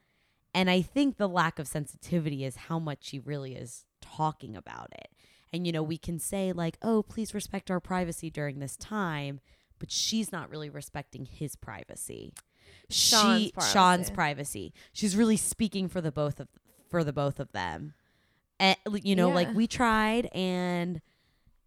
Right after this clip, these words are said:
Speaker 1: ultimately he didn't wanna be with me." You know, and I'm sure it goes much deeper than that for Sean. I'm sure Sean just wasn't like, "Yeah, I don't like her anymore,"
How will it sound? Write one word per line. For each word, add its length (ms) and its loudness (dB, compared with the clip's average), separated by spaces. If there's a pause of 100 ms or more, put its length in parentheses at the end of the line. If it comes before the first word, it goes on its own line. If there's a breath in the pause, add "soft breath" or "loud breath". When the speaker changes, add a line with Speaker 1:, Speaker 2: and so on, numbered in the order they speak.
(160)
Speaker 1:
ultimately 380 4
he 140 2
didn't 140 6
wanna 160 6
be 140 2
with 160 -6
me." 300 -10 (160)
You 200 8
know, 400 8
and 220 4
I'm 180 4
sure 380 4
it 80 2
goes 240 4
much 840 4
deeper 360 4
than 180 2
that 220 4
for 160 -6
Sean. 600 4
I'm 80 0
sure 160 0
Sean 240 2
just 140 -2
wasn't 220 -2
like, 160 -6
"Yeah, 280 0
I 60 0
don't 160 -2
like 200 -2
her 140 -8
anymore," 560 -6